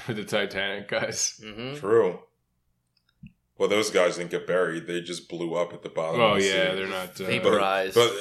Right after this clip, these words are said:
Speaker 3: but I get, I get your
Speaker 1: Ceremonial
Speaker 3: point.
Speaker 1: burial,
Speaker 3: I get
Speaker 1: yeah,
Speaker 3: your
Speaker 1: yeah.
Speaker 3: point.
Speaker 2: Or we throw it way, way back and we fill that bitch up with water. The Coliseum at one point did have a shit battle in there.
Speaker 1: Oh, they put the water, they have a little water battle.
Speaker 2: Mm-hmm.
Speaker 1: A little, uh,
Speaker 2: For, s-, for, I don't know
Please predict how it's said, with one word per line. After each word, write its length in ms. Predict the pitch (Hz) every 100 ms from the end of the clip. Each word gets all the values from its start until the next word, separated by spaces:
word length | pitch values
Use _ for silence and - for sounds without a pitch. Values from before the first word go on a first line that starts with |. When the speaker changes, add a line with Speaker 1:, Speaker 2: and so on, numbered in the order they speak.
| 107
Speaker 3:
but 80 | 80
I 40 | 110
get, 80 |
I 20 | 113
get 0 |
your 100 | 120
Speaker 1:
Ceremonial 720 | 110 123 131 120 117 117 110
Speaker 3:
point. 120 | 104 95
Speaker 1:
burial, 220 | 101 104
Speaker 3:
I 20 |
get 160 | 104 104
Speaker 1:
yeah, 60 | 101
Speaker 3:
your 120 | 98
Speaker 1:
yeah. 40 | 92
Speaker 3:
point. 300 | 98 82 - _ _ _ - - -
Speaker 2:
Or 160 | 151
we 100 | 151
throw 300 | 131 139 123
it 60 | 107
way, 120 | 127
way 160 | 151 113
back 280 | 104 101 104
and 100 | 113
we 60 |
fill 180 | - 123
that 140 | 110 117
bitch 160 | 117
up 100 | 113
with 160 | 101 107
water. 240 | 127 120
The 80 | 95
Coliseum 480 | - 123 123 - 113
at 40 | 120
one 80 |
point 240 | 120 113 107
did 120 | 123
have 160 | 120 92
a 80 | -
shit 260 | 139 147
battle 300 | 98 90 92
in 100 | 90
there. 280 | 87 85 87 - - _ _ _ _ _ _ _ _ _ _ _ _ _ _ _ -
Speaker 1:
Oh, 160 | 107 98
they 100 | 95
put 140 | 98
the 80 | 95
water, 300 | 92 95 92
they 60 |
have 120 | 90 92
a 40 |
little 160 | 92 92
water 280 | 92 92 95
battle. 440 | 98 101 101 98 - -
Speaker 2:
Mm-hmm. 160 | 110 131
Speaker 1:
A 60 | 151
little, 320 | 104 95 92
uh, 300 | 92 90 90 87 _ _ _ _ _
Speaker 2:
For, 100 | 123
s-, 200 | 110 - _
for, 300 | - 107 107 -
I 60 | 123
don't 100 |
know 100 | 120